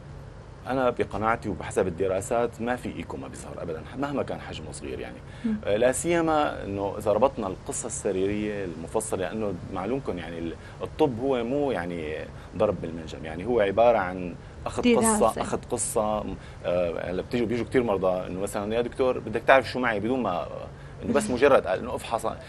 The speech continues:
Speaker 1: ما هو الفحص جزء من ال-، من القصة المرضية، أول شيء في قصة، ثاني شيء في فحص سريري، ثلاثة في الفحوص المتممة. فدور ال-، ال-، كل واحد منهم له دور أساسي.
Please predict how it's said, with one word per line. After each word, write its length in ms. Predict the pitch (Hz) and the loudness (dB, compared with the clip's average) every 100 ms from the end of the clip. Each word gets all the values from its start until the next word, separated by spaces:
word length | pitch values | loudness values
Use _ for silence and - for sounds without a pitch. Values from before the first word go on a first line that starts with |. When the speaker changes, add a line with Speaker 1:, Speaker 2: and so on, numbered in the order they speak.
| - | -8
Speaker 1:
ما 80 | 101 | -2
هو 160 | 120 131 | 4 6
الفحص 340 | 127 170 143 | 6 4 4
جزء 240 | 226 175 120 | 0 0 -2
من 160 | 95 | -2
ال-، 360 | 87 87 80 82 - 90 90 87 | -4 -4 -4 -6 -8 -10 -10 -10
من 60 | |
القصة 320 | 85 101 - | -10 -6 -2
المرضية، 480 | 90 85 82 78 80 | -2 -2 -6 -6 -4
أول 220 | 95 127 | 0 0
شيء 140 | 123 135 | 0 -6
في 100 | 131 | -4
قصة، 300 | 113 - - - - - - | -2 -2 -4 -10 -16 -16 -6
ثاني 200 | 95 104 | -4 -2
شيء 340 | 107 123 113 113 - - | -2 -2 -2 -4 -10 -8
في 100 | 120 | -4
فحص 280 | 107 117 - | -2 -2 0
سريري، 360 | 113 107 101 104 - | 2 2 0 -2 2
ثلاثة 440 | 165 185 185 185 | 4 4 0 -4
في 180 | 175 156 | -4 -4
الفحوص 360 | 143 - 160 147 | -4 -4 -4 -4
المتممة. 680 | 135 127 117 117 - - - - - 101 | -6 -8 -8 -10 -12 -14 -14 -14 -2 2
فدور 420 | 98 101 160 180 | 4 8 10 8
ال-، 240 | 156 135 | 6 2
ال-، 540 | 123 117 - - - - | 0 -4 -4 -4 -2 4
كل 120 | 190 | 8
واحد 340 | 185 175 170 | 8 6 2
منهم 280 | 156 156 151 | -2 -4 -4
له 220 | 131 123 | 0 2
دور 260 | 120 120 101 | 6 4 4
أساسي. 360 | - 78 - | -6 -6 -8